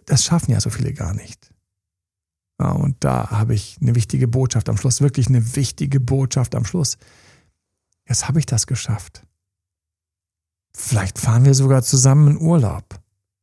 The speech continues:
Mit anderen wohlgemerkt. Ja.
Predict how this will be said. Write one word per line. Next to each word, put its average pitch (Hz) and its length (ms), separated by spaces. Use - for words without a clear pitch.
Mit - 200
anderen 110 480
wohlgemerkt. - 800
Ja. - 300